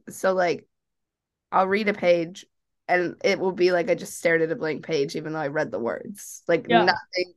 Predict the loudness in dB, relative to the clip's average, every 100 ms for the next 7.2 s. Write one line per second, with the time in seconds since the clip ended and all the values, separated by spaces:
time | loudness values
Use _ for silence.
0 | 0 2 2 0 0 -2 -4 -4 -4 2
1 | 2 2 -6 -2 2 2 2 0 -2 0
2 | 2 0 -6 _ _ _ _ _ _ 0
3 | 2 2 0 -2 0 0 0 0 0 0
4 | 2 4 4 2 0 -2 0 -2 -2 -4
5 | -6 -4 0 0 0 -2 -2 -2 -4 -6
6 | -6 -8 -6 -4 -6 -6 -6 0 0 4
7 | 2 2